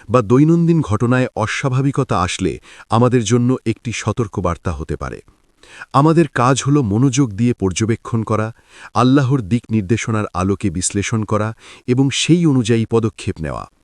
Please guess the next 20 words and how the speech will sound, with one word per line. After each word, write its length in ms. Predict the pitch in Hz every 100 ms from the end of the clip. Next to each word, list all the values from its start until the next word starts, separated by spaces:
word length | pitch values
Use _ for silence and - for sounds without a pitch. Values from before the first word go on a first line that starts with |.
| _ _ _ - _
এভাবেই 480 | 127 113 131 95 85 - - -
আল্লাহর 440 | 117 123 123 117
কুদরতের 540 | 104 113 95 110 113 104
মাধ্যমে 500 | 92 82 98 101 110 - _
স্বাভাবিক 560 | - 120 113 135 147 107
ঘটনা 460 | 98 95 110 110 - - -
আমাদের 340 | 107 113 113
সতর্ক 500 | - - 110 98 -
করে, 280 | 76 65 - _ _ _ -
বিপদ 360 | 90 135 151 170
থেকে 240 | - 135 107
রক্ষা 300 | 98 - 113
করে 280 | 113 117 - - _
এবং 260 | 120 123 123
সঠিক 440 | - 123 - 151 -
পথে 300 | 107 - 113
পরিচালিত 560 | - 123 123 110 85 78
করে। 300 | 73 67 50 _ _ _ _ _ _ _ _ _
সাত, 380 | - - 107 69 - - _ _ _ -
ভয় 500 | 76 - 117 143